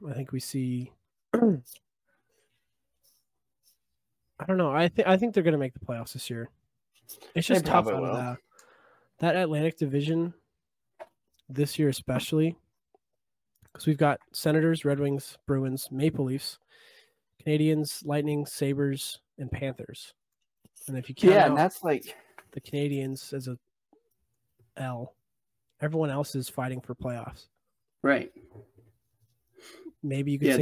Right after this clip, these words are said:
Speaker 2: the
Speaker 1: Tampa,
Speaker 2: East is
Speaker 1: but
Speaker 2: tough.
Speaker 1: Tampa's still a good team. But yeah, the Eastern, wow. Count the Flyers out. Count the Blue Jackets out.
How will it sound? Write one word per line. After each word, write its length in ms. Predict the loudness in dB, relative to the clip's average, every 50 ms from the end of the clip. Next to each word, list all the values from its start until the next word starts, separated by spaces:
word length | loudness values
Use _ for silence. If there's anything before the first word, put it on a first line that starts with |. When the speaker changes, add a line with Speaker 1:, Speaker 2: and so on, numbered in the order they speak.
| 4
Speaker 2:
the 80 | 2 2
Speaker 1:
Tampa, 300 | 0 -2 -2 -2 -2 0
Speaker 2:
East 80 | 0 0
is 80 | -2 -4 _ _ _ -4
Speaker 1:
but 80 | -2
Speaker 2:
tough. 120 | 0 2 2
Speaker 1:
Tampa's 320 | 2 2 2 0 -4 -2
still 180 | 0 2 2 2
a 20 |
good 160 | 2 -2 -4
team. 260 | -4 -8 -10 -10 -10 -12 -16 -20 _ _ _ _ _ _ _ _ _ _ _ _ _ _ _ _ _ _ _ _ _ _ _ _ _ _ _ _ _ _ _
But 100 | -2 -2
yeah, 120 | 0 0 -2
the 100 | -2 -2
Eastern, 520 | -2 -2 0 0 2 2 2 2 0 -4 -8 _ _ _ _ _ _ _ _ _ _ _ _ _ _ _ _ _ _ -16
wow. 200 | -14 -12 -12 -14 -16 _ _ _ _ _ _ _ _ _ -20 _ _ _ _ _ _ _ _ -20 _ _
Count 220 | -8 -6 -6 -4 -4
the 80 | -6
Flyers 380 | -6 -4 -4 -2 -2 -4 -4 -4
out. 240 | -6 -4 -6 -8 -8 _ _ -20 _ _ _ -20 _ _ _ _ _ _ _ _ _ _ _ _
Count 180 | -6 -6 -4 -4
the 100 | -6 -8 -10 _ _ _ -8
Blue 200 | -6 -4 -4 -4
Jackets 440 | -4 -6 -8 -8 -8 -10 -10 -8
out. 280 | -6 -6 -4 -6 -8 -10